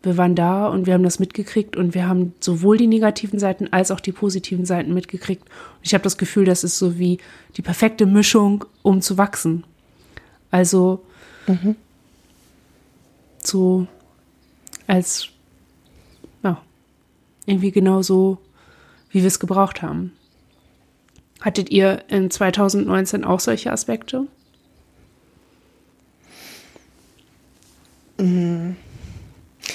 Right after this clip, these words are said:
Speaker 2: Auf jeden Fall. Also was definitiv so ein Aspekt ist, ist die Therapie, die wir machen, also die wir ja jetzt im zweiten Jahr neu machen oder mit einer anderen Person, die viel für uns verändert,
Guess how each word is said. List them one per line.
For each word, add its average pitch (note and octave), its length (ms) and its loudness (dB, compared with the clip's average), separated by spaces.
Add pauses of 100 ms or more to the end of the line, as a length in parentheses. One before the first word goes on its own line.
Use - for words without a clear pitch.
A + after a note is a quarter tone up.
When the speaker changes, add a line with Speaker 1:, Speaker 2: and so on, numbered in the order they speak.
(160)
Speaker 2:
Auf F#3+ 180 0
jeden F#3 240 2
Fall. F3+ 300 0
Also F3 360 -2 (1300)
was - 380 0 (400)
definitiv F#3 760 0
so F#3 160 2
ein F#3 100 4
Aspekt F3+ 380 0
ist, F3+ 120 -2
ist F3+ 240 -6
die F3 60 -10
Therapie, F3+ 440 -2
die G#3+ 180 -2
wir A3 120 6
machen, A3+ 520 -2
also F#3 220 2
die F3 220 -4
wir F3+ 100 4
ja E3 140 2
jetzt E3+ 200 -2
im F#3+ 140 -6
zweiten F3+ 380 0
Jahr F#3 140 0
neu F#3 300 0
machen G3 320 -4
oder F3 160 0
mit F3 180 -4
einer D3 100 -4
anderen F3+ 240 -2
Person, G3+ 360 -4 (1500)
die G#3 80 2
viel G#3+ 220 4
für G3+ 180 2
uns G3+ 220 2
verändert, G3+ 580 2